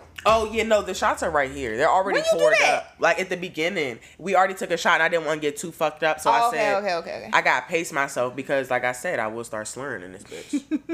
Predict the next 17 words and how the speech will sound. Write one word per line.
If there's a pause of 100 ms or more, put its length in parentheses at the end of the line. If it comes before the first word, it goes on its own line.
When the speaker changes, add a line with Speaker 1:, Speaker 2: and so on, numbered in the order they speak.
(360)
Speaker 2:
<laughs>
Speaker 1:
All (360)
right,
cheers. (1400)
Don't
let
me
forget
my
spot, (540)
um, (280)
with
the
coworker. (100)
Speaker 2:
Mm-hmm. (3000)
Speaker 1:
No
juice.